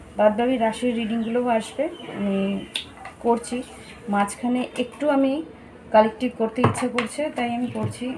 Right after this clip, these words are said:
আমি জানি না কেন, আমার মনে হলো যে একটা কালেকটিভ রিডিং করি। তারপরে আবার তোমরা বেশিরভাগ দেখি কালেকটিভ রিডিংই খুব একটা পছন্দ করো। এরপরে রাশি যারা, যারা আছে,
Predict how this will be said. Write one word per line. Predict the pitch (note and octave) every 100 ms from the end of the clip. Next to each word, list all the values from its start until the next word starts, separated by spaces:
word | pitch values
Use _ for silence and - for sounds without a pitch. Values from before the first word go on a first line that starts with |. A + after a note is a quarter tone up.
| -
আমি | G#3+ G#3+
জানি | G#3+ A#3
না | B3
কেন, | A3+ A3+ A#3+
আমার | C4 A3+ G#3+ G3+ G3 -
মনে | G3+ G#3 A3+
হলো | A3+ A3+
যে | G#3+
একটা | G#3+ -
কালেকটিভ | G#3 F#3+ G3 A3 F#3+
রিডিং | G#3+ G#3+ G3+
করি। | A3+ C4+ E4+ - - - - - - -
তারপরে | A3+ A3 B3+ A#3+ G#3+
আবার | A#3+ E4+ - - - - - - - -
তোমরা | A#3 A#3 A3+
বেশিরভাগ | G#3+ G#3 B3 B3
দেখি | A3+ A3+ -
কালেকটিভ | A#3+ G#3 - G#3+
রিডিংই | A3 G3+ B3 C#4+ C#4
খুব | B3+
একটা | A#3 - A#3
পছন্দ | A3+ B3 B3+ B3
করো। | F#3+ F#3 A3
এরপরে | A3 A3 A#3 A#3
রাশি | A3+ G#3+ - A3+
যারা, | A#3 A3
যারা | A3 A3
আছে, | G#3 E3+ - B3